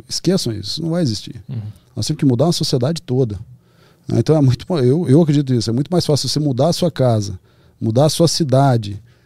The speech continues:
Speaker 1: né, mudar o seu estado, do que você ficar, é, querendo que o país mude pra você mudar, né?
Speaker 2: Uhum.
Speaker 1: Então eu acho que, é, passa muito por, por essa mudança, é, e, e por essa, é, essa,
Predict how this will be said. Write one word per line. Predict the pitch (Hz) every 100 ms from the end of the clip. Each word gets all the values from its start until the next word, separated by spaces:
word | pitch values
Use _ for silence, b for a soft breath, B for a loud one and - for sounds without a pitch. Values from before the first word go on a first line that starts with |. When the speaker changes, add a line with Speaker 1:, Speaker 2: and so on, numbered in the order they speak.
| b
Speaker 1:
né, | - 127 143
mudar | 127 123 135 165
o |
seu | - 170
estado, | 156 - 147 165 180 123
do | 127
que | - 156
você | 165 - 165
ficar, | - 165 165 156 120
é, | 117 90
querendo | - 135 156
que | -
o |
país | 147 143 156 127
mude | 135 165
pra | 175
você | 147 135 127
mudar, | 110 98 92 -
né? | 123 -
Speaker 2:
Uhum. | 117 117 107 - _ -
Speaker 1:
Então | 113 127
eu | 123
acho | 123
que, | - 131 120 -
é, | -
passa | 110 139 135
muito | 127 143 -
por, | 147
por | 113 135
essa | 127 - 131
mudança, | 123 117 127 143 - 123 110 101 107 - b b b b
é, | 113 104 107
e, | 113 113 123
e | 120
por | 123
essa, | 127 131 147 139 120 101 _ b b b b b b -
é, | 107 110 113 113 110 113 113 - 104 - _ _ -
essa, | 120 -